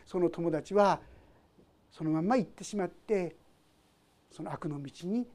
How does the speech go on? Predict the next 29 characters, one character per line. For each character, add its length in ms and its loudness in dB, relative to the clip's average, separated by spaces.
だ 120 -12
ん 120 -6
だ 100 -6
ん 100 -8
と 100 -8
入 180 -10
っ 40 -14
て 100 -20
い 20 -20
っ 40 -20
て 80 -20
し 120 -20
ま 80 -20
い 40 -20
ま 100 -20
し 60 -20
た。 80 -20
随 360 -8
分 200 -4
随 220 -2
分 120 -2
時 100 -8
間 120 -2
が 100 -4
経 100 -6
っ 40 -8
た 120 -12
時 180 -16
に、 180 -10